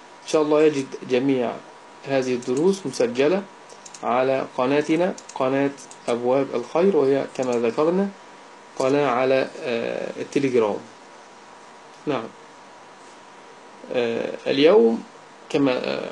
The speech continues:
قلت، آه، احنا بالأمس انتهينا، وعليكم السلام ورحمة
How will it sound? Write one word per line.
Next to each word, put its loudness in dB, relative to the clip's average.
قلت، 2
آه، -8
احنا -2
بالأمس 2
انتهينا، 2
وعليكم 2
السلام 2
ورحمة -6